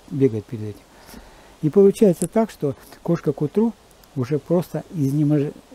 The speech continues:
изнемождена настолько, что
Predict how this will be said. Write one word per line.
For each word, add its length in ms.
изнемождена 1500
настолько, 600
что 400